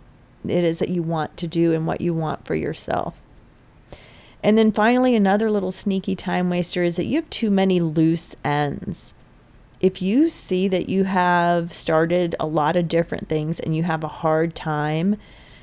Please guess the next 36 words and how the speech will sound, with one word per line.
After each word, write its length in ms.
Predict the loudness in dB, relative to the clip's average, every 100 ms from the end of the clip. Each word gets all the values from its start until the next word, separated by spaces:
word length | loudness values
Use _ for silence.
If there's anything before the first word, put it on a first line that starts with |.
| -20
finishing 680 | -2 0 2 0 0 0 2
them, 380 | 4 4 2 -4 -10 -6
you're 220 | 6 6
gonna 320 | 8 4 4
feel 360 | 0 4 6 6 4
overwhelmed. 840 | 4 2 -2 -2 -2 -2 -4 -10 -14 -20 -20 -20 -20 -20 -20 -20 -20 -14 -6
And 100 | 0
eventually 480 | 2 2 0 0 2
you're 100 | 2
not 200 | 2 0
gonna 160 | 0 0
wanna 200 | 0 -2
do 160 | 0
any 180 | 0 -2
of 120 | -4
them 280 | -4 -4 -6 -10
because 220 | -6 -2 2
that's 180 | 2
how 160 | 4 2
it, 140 | 2 -2 -4
that 260 | 2 4 2 -8 -20 _ -20 -4
is 160 | -2 2
how 200 | 4 6
it 80 |
is 220 | 6 2 0
with 160 | -2
overwhelm. 600 | -2 -2 -2 -2 -2 -4 -8 -18 -20 -20 -20 -4
We're 100 | 2
like, 260 | 2 2 2
"Uh, 200 | 2 2 -2
just 240 | -8 -8 -6
forget 320 | -6 -4 -4
it." 160 | -4 -4
Like, 260 | 0 0 -2 -20 -20 -10 4
then 400 | 6 6 4 6
the 240 | 4 4